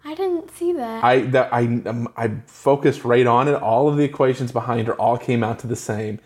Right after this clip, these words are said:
Speaker 2: 'cause they're witches.
Speaker 1: Yeah.
Speaker 2: And I
Speaker 1: And,
Speaker 2: thought
Speaker 1: like,
Speaker 2: that was really cool.
Speaker 1: and, like, the Grand High Witch, whenever she's in the hotel, her room,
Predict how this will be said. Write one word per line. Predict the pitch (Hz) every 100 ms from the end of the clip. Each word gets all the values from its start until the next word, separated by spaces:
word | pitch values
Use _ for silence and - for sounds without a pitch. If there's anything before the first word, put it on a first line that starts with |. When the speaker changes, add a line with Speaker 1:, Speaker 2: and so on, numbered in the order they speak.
| _ -
Speaker 2:
'cause | 113
they're | 113
witches. | 123 330 - - - - -
Speaker 1:
Yeah. | 320 214 - _ 127
Speaker 2:
And | 123
I |
Speaker 1:
And, | 147
Speaker 2:
thought | 151 370
Speaker 1:
like, | 349 123
Speaker 2:
that | 139 170 196 139
was | 135 127
really | 120 110
cool. | - 95 76 320
Speaker 1:
and, | 330
like, | 320
the | 330
Grand | 320 330 302
High | 294 285
Witch, | 285 285
whenever | 277 269
she's | 254 294 240
in | 269
the |
hotel, | 240 254 285 247
her | 220 262
room, | 233 269 214